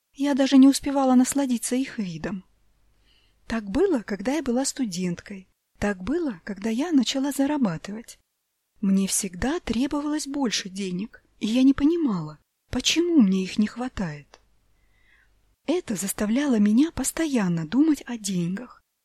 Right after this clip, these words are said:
Думать и пытаться понять, кому дают деньги, за что дают, при каких условиях дают деньги. Я часто думала,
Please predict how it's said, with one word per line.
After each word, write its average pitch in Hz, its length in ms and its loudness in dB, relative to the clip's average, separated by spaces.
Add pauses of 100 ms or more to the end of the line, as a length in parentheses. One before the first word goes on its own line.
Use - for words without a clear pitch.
(400)
Думать 277 420 2
и - 80 -2
пытаться 285 400 -2
понять, 262 560 0 (460)
кому 226 420 4
дают 214 340 -2
деньги, 190 500 -2 (260)
за 269 160 -2
что 220 360 -4
дают, 190 440 -8 (140)
при 269 160 -2
каких - 340 -4
условиях 170 680 -4
дают 175 600 -10
деньги. 208 600 -6 (1300)
Я 269 280 2
часто 262 420 0
думала, 175 520 -4